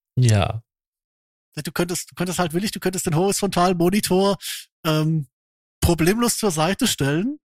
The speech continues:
Speaker 2: Das Problem ist einfach, da kannst du nicht mehr in deinen Rechner gucken. Und ich glaube,
Speaker 1: <laughs>
Speaker 2: das ist ihm zu wichtig.
Speaker 1: Richtig, das ist ihm zu wichtig. Die schöne R-G-B-Beleuchtung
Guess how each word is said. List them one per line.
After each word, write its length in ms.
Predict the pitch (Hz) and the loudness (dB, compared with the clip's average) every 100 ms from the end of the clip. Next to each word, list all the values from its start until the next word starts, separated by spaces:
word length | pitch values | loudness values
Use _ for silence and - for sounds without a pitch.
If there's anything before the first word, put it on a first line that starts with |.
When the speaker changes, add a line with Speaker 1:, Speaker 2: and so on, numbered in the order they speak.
| - | -20
Speaker 2:
Das 300 | - - - | -20 -18 -6
Problem 320 | 143 147 202 | -2 2 2
ist 100 | 190 | 2
einfach, 160 | 202 208 | 0 0
da 100 | 180 | -2
kannst 200 | 180 170 | -2 -2
du 40 | |
nicht 120 | 175 | -4
mehr 80 | 196 | -4
in 60 | 185 | -2
deinen 160 | 185 | -2
Rechner 340 | 180 214 - 139 | -2 -4 -2 -4
gucken. 520 | - 135 135 107 123 _ _ _ _ _ _ _ _ _ _ - | -4 -4 -6 -10 -16 _ _ _ _ _ _ _ _ _ _ -8
Und 80 | - | -4
ich 140 | 208 | -2
glaube, 320 | - 151 165 | 2 2 2
Speaker 1:
<laughs> 0 | |
Speaker 2:
das 160 | 185 175 | 0 -4
ist 120 | 185 | -4
ihm 120 | 190 | -6
zu 160 | - 202 | -4 -4
wichtig. 480 | 208 180 - 135 - - | -2 -4 -6 -10 -8 0
Speaker 1:
Richtig, 400 | 151 - 113 104 | 0 0 -2 -2
das 200 | 98 - | -4 -4
ist 160 | 98 123 | 0 0
ihm 80 | |
zu 180 | 123 127 | 0 0
wichtig. 520 | 131 120 - 101 - - _ _ _ _ _ _ _ - - - - - | -2 -4 -8 -10 -10 -16 _ _ _ _ _ _ _ -6 -6 -6 -8 -2
Die 60 | 110 | -2
schöne 420 | - 123 139 135 | 6 6 8 6
R-G-B-Beleuchtung 1000 | 110 113 110 101 104 117 107 104 - 104 | 6 4 4 4 4 6 6 6 4 0